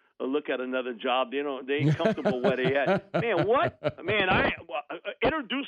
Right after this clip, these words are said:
Speaker 1: me to them guys, 'cause I, I've never seen many of 'em like that. They got a few, but not, not many. They all looking to be a head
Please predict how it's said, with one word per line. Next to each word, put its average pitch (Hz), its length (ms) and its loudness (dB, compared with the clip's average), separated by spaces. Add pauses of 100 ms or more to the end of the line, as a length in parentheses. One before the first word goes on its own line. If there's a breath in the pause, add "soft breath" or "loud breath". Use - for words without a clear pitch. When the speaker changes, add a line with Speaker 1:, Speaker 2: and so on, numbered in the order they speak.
Speaker 1:
me 247 120 -2
to 196 100 2
them 254 240 -2
guys, 117 380 -4 (180)
'cause 180 200 -4
I, 165 140 -2 (300 loud breath)
I've 196 160 0
never 302 220 0 (120)
seen 285 220 -4
many 254 260 -2
of 175 140 -4
'em 165 140 -8
like 151 240 -4
that. 135 240 -6 (140)
They 190 120 -6
got 320 180 -4
a 294 100 -4 (120)
few, 277 300 -6
but 156 180 -8
not, - 240 -10 (340 soft breath)
not 233 260 -2
many. 190 360 -4 (180)
They 262 220 -4
all 254 280 -2
looking 220 340 -6
to 196 60 -2
be 170 220 -6
a 156 80 0
head 156 220 -6